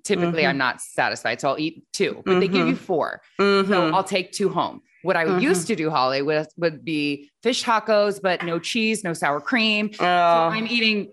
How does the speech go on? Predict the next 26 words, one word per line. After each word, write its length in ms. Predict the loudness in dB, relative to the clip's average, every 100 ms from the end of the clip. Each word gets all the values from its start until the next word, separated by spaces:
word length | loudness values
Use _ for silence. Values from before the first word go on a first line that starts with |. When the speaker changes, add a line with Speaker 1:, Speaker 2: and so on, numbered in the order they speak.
| -12
Speaker 1:
fish 440 | 0 2 2 -2 -2
in 120 | 0
a 60 | 0
tortilla. 720 | 0 -2 0 0 2 0 -4 _ _
I 240 | 0 0 0
would 140 | 0
Speaker 2:
Oh. 20 | -2
Speaker 1:
eat 160 | -2
them 160 | 0 2
all 500 | 4 2 2 -2 -6 -20 -6
because, 380 | -2 0 0 -2
Speaker 2:
<laughs> 60 | -6
Speaker 1:
again, 420 | 0 0 0 0
I'm 160 | -2 0
justifying, 640 | 0 2 2 2 2 2
Speaker 2:
Mm-hmm. 60 | 0
Speaker 1:
no, 80 | -2
it's 140 | -4 -2
fat-free. 520 | -2 -2 -4 -6 -8 _ _ -4
My 140 | -2
brain 260 | 2 2 0
is 80 | 0
not 200 | -2 0
satisfied. 640 | 0 0 0 0 0 -2 _ -14 -4
I 160 | -4 0
ate 380 | 0 0 -2